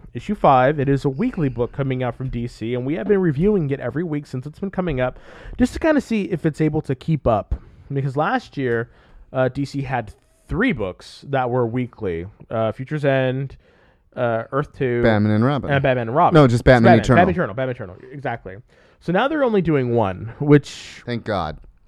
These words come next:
Speaker 1: No, you know, you know what I hope they would have done?
Speaker 2: Oh, what?
Speaker 1: I really hope they would have done a, uh, a Justice, uh, a, uh, fuck.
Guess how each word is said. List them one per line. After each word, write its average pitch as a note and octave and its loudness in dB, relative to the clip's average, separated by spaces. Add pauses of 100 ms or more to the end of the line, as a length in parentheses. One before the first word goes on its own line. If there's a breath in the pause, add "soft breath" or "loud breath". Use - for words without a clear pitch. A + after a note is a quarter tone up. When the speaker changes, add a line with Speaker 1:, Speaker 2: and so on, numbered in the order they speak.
(380)
Speaker 1:
No, D#3+ 6
you D3 6
know, D#3+ 2
you E3 -4
know F3 2
what G3+ 2
I D3+ 4
hope C#3+ 0
they D#3 0
would D#3+ 0
have D#3+ -4
done? F3+ -2
Speaker 2:
Oh, C3+ -4
what? F2+ -8 (160)
Speaker 1:
I C3+ -2
really E3 2
hope G3+ -2
they G3+ 0
would D#3+ 2
have C#3+ -2
done C3 -2
a, B2+ -2
uh, G#2+ -4
a C3 -6
Justice, B2 -6 (160)
uh, A2+ -2 (240)
a, C3 -2
uh, F#2+ -4 (240)
fuck. - -14